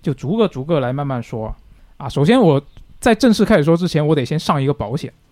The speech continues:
就是我自己每次看到大公司做一些看起来很蠢的事情的时候，我就总是忍不住去想，就他们这么做究竟有什么好处呢？啊，因为我很，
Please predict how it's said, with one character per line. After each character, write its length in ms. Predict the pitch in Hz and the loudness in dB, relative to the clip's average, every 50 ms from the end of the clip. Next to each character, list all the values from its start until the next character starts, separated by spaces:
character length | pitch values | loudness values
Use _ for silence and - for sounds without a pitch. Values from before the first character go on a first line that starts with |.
| _ _ _ _ | _ _ _ _
就 100 | _ 190 | _ -2
是 140 | 170 185 180 | 0 2 2
我 180 | 143 123 113 113 | 2 0 -2 -6
自 160 | - 202 175 | -6 -6 -6
己 220 | 143 120 101 104 - | -4 -6 -8 -8 -10
每 240 | 143 135 123 117 117 | -10 -10 -10 -10 -10
次 260 | - - - 233 160 - - - | -10 -4 -2 -2 -2 -2 -6 -2
看 160 | - 208 170 | -2 0 2
到 100 | 160 151 | 2 0
大 200 | 143 170 165 - | 2 2 0 0
公 120 | 147 151 | 0 -4
司 160 | 156 - 160 | -4 -4 -4
做 220 | 151 - 175 143 139 | -4 -2 0 0 0
一 60 | 139 | -2
些 280 | - 156 139 143 156 - _ _ _ _ | -2 -2 -2 -2 -4 -8 _ _ _ _
看 120 | - 220 | -2 0
起 120 | - 156 | 2 2
来 40 | 156 | 2
很 140 | 160 196 196 | 2 2 0
蠢 240 | - - - 156 117 | 0 -2 -4 -4 -4
的 80 | 120 | -6
事 180 | 127 - - 214 | -10 -6 -6 -6
情 160 | - - 127 | -6 -4 -6
的 80 | 131 117 | -6 -6
时 120 | - 127 | -6 -8
候， 100 | 120 - - _ _ _ _ | -10 -10 -12 _ _ _ _
我 80 | _ 127 | _ -10
就 200 | 127 - 254 208 - _ _ | -4 -2 -2 -2 -2 _ _
总 280 | - - 147 120 110 120 | -4 -2 -2 -2 -4 -6
是 300 | - - 247 208 165 156 | -4 0 2 2 2 2
忍 180 | 143 117 110 | 2 0 -2
不 140 | 110 120 131 | -2 -4 -4
住 140 | 160 196 185 | -2 -2 0
去 120 | 160 185 | 0 -2
想， 220 | 175 - 113 92 - - _ _ _ _ | -2 -2 -6 -10 -12 -18 _ _ _ _
就 160 | - 240 190 - - - | -4 -4 -4 -4 -6 -10
他 120 | - - 302 | -4 0 0
们 100 | 269 233 | 0 2
这 80 | - | 2
么 80 | 269 208 | 2 0
做 320 | 175 - 277 208 - - - - | 2 2 0 0 0 -2 -8 -14
究 160 | _ - 277 247 | _ -4 -2 -2
竟 220 | - 269 214 156 | 0 0 0 0
有 100 | 139 180 | 0 -2
什 140 | 208 - 131 | -2 -2 -4
么 80 | 139 | -4
好 160 | 143 143 - - | -6 -6 -10 -10
处 240 | - - 233 180 | -10 -4 -2 -2
呢？ 80 | 156 156 - - - - - - _ - | -2 -4 -6 -12 -20 -20 -20 -20 _ -6
啊， 80 | 131 | -2
因 100 | 170 254 | 0 2
为 180 | 294 294 220 170 | 4 4 2 2
我 280 | 139 135 123 120 120 | 0 -2 -4 -4 -6
很， 360 | - - - - 123 120 120 | -8 -12 -12 -10 -8 -10 -10